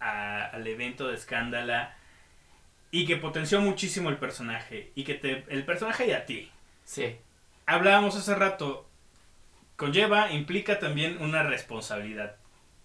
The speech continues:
Speaker 1: ¿Cómo se siente esa, esa responsabilidad? ¿Qué ha, ha
Speaker 2: Uy.
Speaker 1: habido algo a partir de que tus redes crecieron, de que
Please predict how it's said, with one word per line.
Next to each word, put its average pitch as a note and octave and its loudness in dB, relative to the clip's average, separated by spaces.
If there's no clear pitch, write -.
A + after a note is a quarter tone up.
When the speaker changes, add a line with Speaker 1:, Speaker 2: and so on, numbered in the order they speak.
Speaker 1:
¿Cómo F#3+ 4
se D#3+ -2
siente C#3 -2
esa, A2+ -4
esa B2+ -6
responsabilidad? A#2+ -4
¿Qué A3+ 10
ha, G#3+ 8
ha F#3+ 10
Speaker 2:
Uy. G3 10
Speaker 1:
habido F#3+ 4
algo F3 6
a - 2
partir D3 0
de D#3 -2
que A2+ -2
tus C3 -2
redes D3+ 2
crecieron, D3 0
de B2 -4
que A2 -6